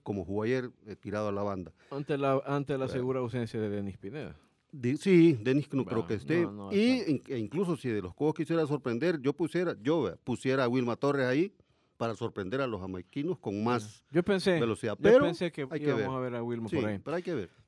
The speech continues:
Speaker 2: Pero la verdad es que, eh, vamos a ver, eh, está bien, va a ganar siempre cae muy bien y a este grupo lo necesitaba, el cuerpo técnico lo necesitaba, porque ahora descompresionan un poco y van a poder enfocarse con un poco más de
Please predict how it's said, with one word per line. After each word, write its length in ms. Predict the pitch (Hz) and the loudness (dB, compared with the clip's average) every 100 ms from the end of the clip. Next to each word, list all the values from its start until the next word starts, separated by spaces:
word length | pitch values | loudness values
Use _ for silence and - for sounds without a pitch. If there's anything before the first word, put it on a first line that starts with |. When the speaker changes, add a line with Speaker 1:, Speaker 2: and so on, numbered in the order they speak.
| - | -10
Speaker 2:
Pero 180 | 151 151 | -4 0
la 80 | |
verdad 280 | 151 151 190 | 0 0 -2
es 80 | 220 | -4
que, 640 | - 233 214 185 151 135 117 _ _ _ - | -2 0 2 2 2 0 -2 _ _ _ -14
eh, 300 | 117 110 110 | -10 -8 -4
vamos 260 | 135 156 156 | -2 0 2
a 40 | |
ver, 220 | 151 147 | 2 2
eh, 160 | 131 135 | 0 -4
está 200 | 135 160 | -6 0
bien, 260 | 156 143 113 | 2 2 2
va 60 | 101 | -2
a 40 | |
ganar 320 | 101 104 120 127 | -4 -2 -2 -2
siempre 380 | 135 120 113 104 | -4 -4 -6 -6
cae 180 | 110 | -4
muy 180 | 104 104 | -2 -4
bien 460 | 101 131 143 147 147 | 0 2 2 -2 -8
y 300 | 104 101 101 | -10 -8 -4
a 80 | 104 | -4
este 220 | 110 110 | -4 -4
grupo 320 | 113 117 113 | -2 -2 -4
lo 100 | 101 | -6
necesitaba, 840 | 95 90 95 98 - 147 151 147 110 | -6 -8 -12 -16 0 2 2 0 -4
el 100 | 95 | -6
cuerpo 300 | 110 98 95 | -12 -14 -12
técnico 520 | 113 107 104 - 92 | -8 -8 -8 -10 -12
lo 200 | 85 85 | -10 -10
necesitaba, 1000 | 82 78 80 - 78 - 151 143 143 143 _ _ _ _ _ _ _ _ _ _ | -12 -16 -20 -20 -18 -6 -4 -2 -6 -10 _ _ _ _ _ _ _ _ _ _
porque 260 | 101 98 110 | -14 -10 -4
ahora 300 | 107 117 117 | -2 0 -2
descompresionan 680 | 113 120 101 110 123 120 123 | -4 -6 -8 -8 -6 -4 -4
un 140 | 120 | -6
poco 320 | - 143 139 | -2 -4 -2
y 40 | 120 | -4
van 120 | 113 | -4
a 60 | 117 | -6
poder 240 | 120 113 | -6 -6
enfocarse 600 | 117 120 - 123 117 123 | -6 -10 -6 -6 -4 -8
con 160 | 95 104 | -10 -10
un 140 | 110 | -10
poco 300 | - 113 113 | -10 -10 -8
más 260 | 107 110 107 | -6 -8 -6
de 500 | 110 101 95 87 80 | -4 -2 -4 -6 -10